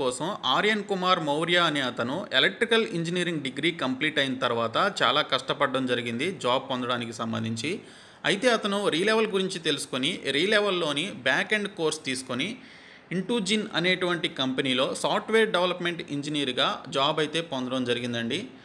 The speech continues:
So మీరు త్రీ స్టెప్స్ ద్వారా Re Level కోర్స్‌కి మీరు అప్లై చేసుకోవచ్చు. అడ్మిట్ కార్డుని సరిగ్గా ఫిలప్ చేయండి. మీ కోర్స్ కంప్లీట్ అయ్యే టైం నాటికి మీకు జాబ్ వచ్చే విధంగా మీకు ఖచ్చితంగా Re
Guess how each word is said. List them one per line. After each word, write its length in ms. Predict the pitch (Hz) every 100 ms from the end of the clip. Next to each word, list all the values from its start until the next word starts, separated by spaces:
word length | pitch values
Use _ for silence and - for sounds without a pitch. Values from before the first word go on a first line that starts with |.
| - -
So 60 | 214 220
మీరు 120 | 220 220
త్రీ 160 | 180 214 220
స్టెప్స్ 280 | 233 220 - 226
ద్వారా 240 | 214 214 - 156
Re 80 | 196
Level 180 | 214 208 196
కోర్స్‌కి 340 | 175 175 - 175 156
మీరు 160 | 165 220 123
అప్లై 240 | - 160 151 131
చేసుకోవచ్చు. 520 | 131 127 120 117 170 208 - 131
అడ్మిట్ 340 | 156 214 214 214
కార్డుని 320 | 196 190 190 170
సరిగ్గా 320 | 143 147 160 -
ఫిలప్ 300 | 143 143 - 135
చేయండి. 300 | 127 123 208 - - - - 165
మీ 60 | 180 180
కోర్స్ 240 | 190 226 226 185
కంప్లీట్ 360 | 170 202 208 196
అయ్యే 120 | 185 175
టైం 160 | 151 165 175
నాటికి 300 | 151 - 202 185
మీకు 160 | 170 165 127
జాబ్ 220 | 139 190 202
వచ్చే 200 | 190 190 170
విధంగా 320 | 165 160 143 123
మీకు 160 | 143 143 131
ఖచ్చితంగా 480 | 127 165 165 160
Re 60 | 147